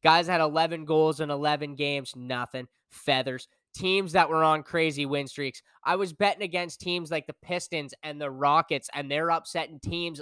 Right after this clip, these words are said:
like the Celtics and the Suns. But that's almost not an excuse. Maybe I get, like, I haven't been getting a lot of flack. I do do this for transparency,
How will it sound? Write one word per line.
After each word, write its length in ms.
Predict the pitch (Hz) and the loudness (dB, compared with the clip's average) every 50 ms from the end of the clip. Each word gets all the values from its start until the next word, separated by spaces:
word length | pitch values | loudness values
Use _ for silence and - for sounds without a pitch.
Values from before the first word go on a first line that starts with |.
| - - | -12 -6
like 260 | 160 151 151 147 - | -4 -4 -4 -2 -4
the 60 | 151 | -6
Celtics 720 | 143 - - - 165 156 165 165 - 175 156 - - - - _ _ - | -6 -6 -4 0 2 4 4 4 4 2 0 0 -2 -8 -20 _ _ -4
and 220 | 147 151 156 160 160 | -2 -2 -2 0 -2
the 80 | 151 | -4
Suns. 760 | 139 - - - - 170 160 170 170 165 156 147 135 - - - _ _ _ _ _ _ _ _ _ _ _ _ _ _ _ _ _ _ _ _ _ _ _ _ _ _ _ _ _ _ _ _ _ _ _ _ _ _ _ _ _ _ | -4 -4 -6 2 6 8 10 10 10 8 4 -2 -10 -12 -14 -18 _ _ _ _ _ _ _ _ _ _ _ _ _ _ _ _ _ _ _ _ _ _ _ _ _ _ _ _ _ _ _ _ _ _ _ _ _ _ _ _ _ _
But 160 | - 165 - | -6 -6 -4
that's 180 | - 202 202 - | -2 -4 -2 0
almost 300 | 247 240 233 226 196 - | 0 0 2 0 -2 0
not 240 | 180 175 165 170 165 | 2 2 2 2 2
an 60 | 156 | -2
excuse. 640 | 135 - - - - 139 123 107 98 - - - - 180 _ _ _ _ _ _ _ _ | -4 -8 -10 -12 -10 -12 -12 -12 -12 -14 -16 -16 -18 _ _ _ _ _ _ _ _ _
Maybe 220 | - 143 190 220 269 | -4 -2 0 0 0
I 60 | 269 | 0
get, 160 | 208 254 185 | 0 2 4
like, 160 | 185 170 160 | 4 4 6
I 80 | 165 160 | 6 6
haven't 260 | 170 180 175 185 190 | 6 6 4 2 0
been 180 | 160 175 160 151 | -2 -4 -4 -2
getting 260 | 131 160 160 147 151 | -2 -4 -4 -2 -2
a 60 | 151 | -2
lot 180 | 147 147 147 139 | 2 2 2 2
of 60 | 131 | 0
flack. 400 | - - - 147 135 131 127 - _ _ _ _ _ - | -4 -6 -2 0 0 0 0 -2 _ _ _ _ _ -2
I 140 | - 135 143 | 0 0 0
do 260 | 135 - 208 226 226 | 0 -2 -4 -2 -2
do 180 | 175 202 196 180 | -2 -2 0 0
this 160 | 175 165 - | 0 0 0
for 120 | - 156 | -2 -4
transparency, 840 | 143 - 170 151 151 135 - 151 139 139 139 131 - 139 135 131 | -2 0 0 2 2 0 0 -2 -2 -2 -2 -4 -4 -6 -6 -6